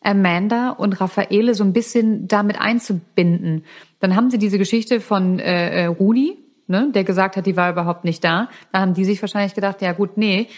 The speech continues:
ähm, das geht ja jetzt nicht, weil wir haben ja schon gesagt, dass sie die ganze Zeit da war. Wir haben die ja schon öffentlich, äh, eigentlich zur Mörderin deklariert.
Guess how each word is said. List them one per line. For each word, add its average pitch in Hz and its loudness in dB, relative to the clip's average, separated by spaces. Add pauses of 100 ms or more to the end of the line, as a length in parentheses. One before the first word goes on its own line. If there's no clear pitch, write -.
(140)
ähm, 180 0
das 170 -4
geht 240 -2
ja 214 0
jetzt 165 -2
nicht, 214 -2
weil 175 2
wir 175 0
haben 190 0
ja 180 2
schon 175 -2
gesagt, 175 -2
dass 165 -2
sie 180 2
die 175 0
ganze 165 -2
Zeit 156 -6
da 151 -2
war. 175 -2
Wir 170 -4
haben 190 0
die 180 0
ja 165 2
schon - -6
öffentlich, 180 -2 (380)
äh, 175 0
eigentlich 170 0
zur 180 -4
Mörderin 175 0
deklariert. 185 -2